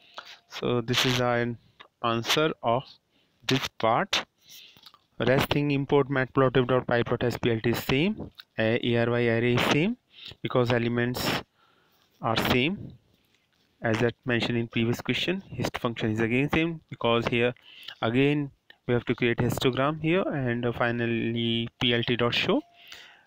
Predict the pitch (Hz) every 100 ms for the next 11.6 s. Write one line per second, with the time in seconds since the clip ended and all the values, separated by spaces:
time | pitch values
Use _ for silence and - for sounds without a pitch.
0 | - 123 - 123 - 120 120 120 - 113
1 | 110 - 117 113 - - - 117 - -
2 | 170 190 - _ - 117 - 98 104 -
3 | 90 _ - - - - - _ - 120
4 | 117 123 123 131 127 120 - 151 160 131
5 | 175 - - - - 120 117 113 - 110
6 | 110 - _ _ - _ _ - 165 113
7 | 117 - 127 147 165 - - - _ -
8 | 139 127 170 165 143 120 - 160 160 -
9 | 165 175 - 123 123 - _ _ _ -
10 | - - _ - - - - - - 110
11 | 147 - 127 120 - -